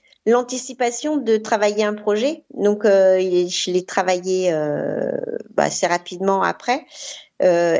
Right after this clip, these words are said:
et, euh, ce qui est paru, ce qui a paru évident déjà, c'était si je voulais encadrer, euh, des, des personnes dans le sport, fallait au moins que j'ai déjà, euh, un diplôme.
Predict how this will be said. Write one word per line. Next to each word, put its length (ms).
et, 260
euh, 100
ce 120
qui 140
est 100
paru, 560
ce 80
qui 80
a 80
paru 360
évident 460
déjà, 240
c'était 260
si 160
je 100
voulais 340
encadrer, 680
euh, 460
des, 220
des 140
personnes 680
dans 140
le 140
sport, 260
fallait 240
au 100
moins 220
que 60
j'ai 120
déjà, 460
euh, 100
un 120
diplôme. 460